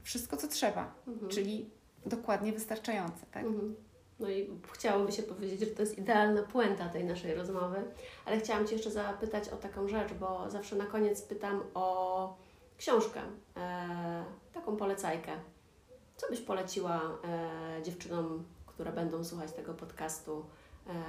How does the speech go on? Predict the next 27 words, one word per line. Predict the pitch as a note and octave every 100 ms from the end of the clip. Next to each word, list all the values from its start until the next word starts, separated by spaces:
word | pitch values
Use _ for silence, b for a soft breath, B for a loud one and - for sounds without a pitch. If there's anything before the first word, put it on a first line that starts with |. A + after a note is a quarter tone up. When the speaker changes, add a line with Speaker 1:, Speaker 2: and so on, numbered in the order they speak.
| D#3+ E3
Speaker 2:
czy | E4
w | -
kontekście | A#3+ A3+ G#3 -
właśnie | F3 E3+ - E3 D#3+ D#3+ D#3+
oddechu, | D3 A3+ B3 G#3+
czy | G#3
po | -
prostu | F#4+ E4+ C#4 -
w | F3
kontekście, | F3+ F3+ F#3 - F#3 E3+ E3+ E3+ B B B F3+
e, | E3+ E3+ E3 -
takiego | A3 B3 B3 B3+ B3+ A#3+
poczucia, | A#3+ C4 C4 B3
że, | A#3 A#3 A#3 A#3+ A#3+ -
że, | A3+ A3+ G#3+
że | A3+
jest | B3 A#3+ F3+
wystarczająca, | F3 F3+ - F3 E3+ E3
czy | - E3
że | G3+ F3
może | G#3 G#3 D#3
być | D3+ D3 - -
i, | - - - - F3
i |
warto | F3 F3+ - C#3 - B B B -
być | F3+ F3+ -
wystarczającą? | D#3+ - C#3+ - C3 C3+ -